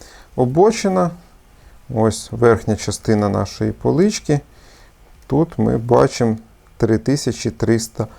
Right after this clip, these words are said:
люкс. Тобто обочина освітлюється, ну, так само, як і проїжджа частина. Дуже яскрава, дуже якісна. І тест був би неповний, якби ми не провели ще один замір, але вже в посиленому режимі. Якщо посилити ближнє світло,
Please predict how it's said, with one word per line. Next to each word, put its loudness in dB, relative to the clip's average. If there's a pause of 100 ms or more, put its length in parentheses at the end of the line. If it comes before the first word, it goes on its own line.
(200)
люкс. 2
Тобто -2
обочина 2
освітлюється, -2
ну, -10
так -6
само, 0
як -4
і -6
проїжджа -4
частина. -6 (360)
Дуже 2
яскрава, 2
дуже -4
якісна. -10 (480)
І 4
тест 4
був 6
би 4
неповний, 4
якби 4
ми 4
не 2
провели 2
ще 0
один 2
замір, 2
але 4
вже 0
в -6
посиленому -2
режимі. -2 (440)
Якщо 0
посилити 0
ближнє 2
світло, 0